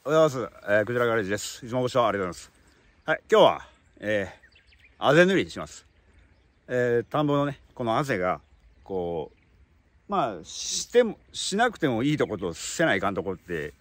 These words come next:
やっぱ、こう、分かれて、分かれてくるっちゅうかね。あ、あぜがどうしてもこう、弱ってるとことか。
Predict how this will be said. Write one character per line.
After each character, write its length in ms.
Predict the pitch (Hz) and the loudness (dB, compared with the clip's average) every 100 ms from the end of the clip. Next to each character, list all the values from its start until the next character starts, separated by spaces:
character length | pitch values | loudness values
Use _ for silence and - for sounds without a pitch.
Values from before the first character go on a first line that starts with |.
| - | -8
や 80 | |
っ 20 | 107 | -2
ぱ、 280 | 87 82 - - - _ | 0 -2 -8 -20 -20 _
こ 300 | - 85 82 71 | -10 -8 -6 -4
う、 20 | |
分 80 | 90 | -4
か 60 | |
れ 80 | 98 | -4
て、 140 | 95 104 | -6 -4
分 160 | 101 | -2
か 60 | 113 | 0
れ 60 | |
て 60 | 117 | -2
く 80 | 117 | -4
る 60 | |
っ 20 | 95 | -8
ち 60 | |
ゅ 20 | |
う 40 | 76 | -10
か 60 | |
ね。 60 | 71 - _ _ _ _ - | -20 -20 _ _ _ _ -12
あ、 300 | 90 87 110 | -8 -4 -2
あ 60 | |
ぜ 80 | 131 | 2
が 80 | 101 | 2
ど 60 | 113 | 0
う 20 | |
し 40 | |
て 60 | 127 | -2
も 140 | 90 | -6
こ 340 | 85 78 73 - | -6 -8 -8 -14
う、 220 | _ - | _ -4
弱 180 | 113 117 | 2 2
っ 40 | |
て 160 | - 87 | 0 -8
る 80 | 76 | -10
と 80 | |
こ 100 | 78 | -14
と 80 | 78 | -16
か。 220 | - - | -16 -20